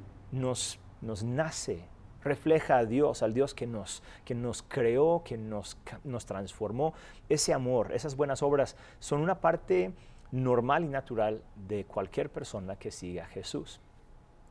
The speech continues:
Y debemos hacerlas simplemente porque reflejan a Dios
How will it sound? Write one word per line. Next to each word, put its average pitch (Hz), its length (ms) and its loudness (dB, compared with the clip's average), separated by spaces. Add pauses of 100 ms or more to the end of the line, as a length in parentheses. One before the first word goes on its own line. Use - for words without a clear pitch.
(120)
Y 127 100 0
debemos 123 280 0
hacerlas 120 600 -2 (300)
simplemente 135 600 -2
porque - 380 -4
reflejan 110 420 -2
a 113 80 -2
Dios 98 300 -4